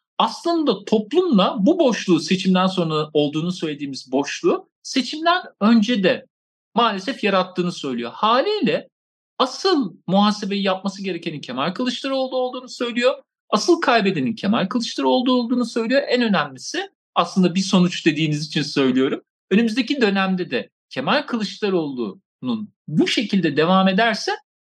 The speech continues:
yeni yenilgilere de hazırlıklı olmamız gerektiğini de söylemiş oluyor. Çünkü muhasebe geçmişe ilişkin gibi görünse de geleceğe ilişkin de bir dizi ders içerir. Ben hikayeyi böyle okudum.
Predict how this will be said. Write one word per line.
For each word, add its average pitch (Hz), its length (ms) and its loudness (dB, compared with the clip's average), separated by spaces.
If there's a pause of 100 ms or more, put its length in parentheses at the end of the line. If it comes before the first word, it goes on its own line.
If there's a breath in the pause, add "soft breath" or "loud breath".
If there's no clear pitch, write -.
yeni 285 300 4
yenilgilere 185 540 4
de 381 40 0
hazırlıklı 285 480 2
olmamız 240 360 2
gerektiğini 240 420 0
de 285 80 0
söylemiş 147 380 -2
oluyor. 180 180 -4
Çünkü 240 200 -10
muhasebe 226 400 -2
geçmişe 202 460 -6
ilişkin 190 380 -2
gibi 185 140 0
görünse 196 380 -2
de 320 40 -6
geleceğe 220 400 -2
ilişkin 156 420 -8
de 269 200 0 (380)
bir 160 260 4
dizi 202 240 -2
ders 202 280 0
içerir. - 480 -8 (280)
Ben 262 300 0 (160)
hikayeyi 196 440 4
böyle 139 200 4
okudum. 98 360 -6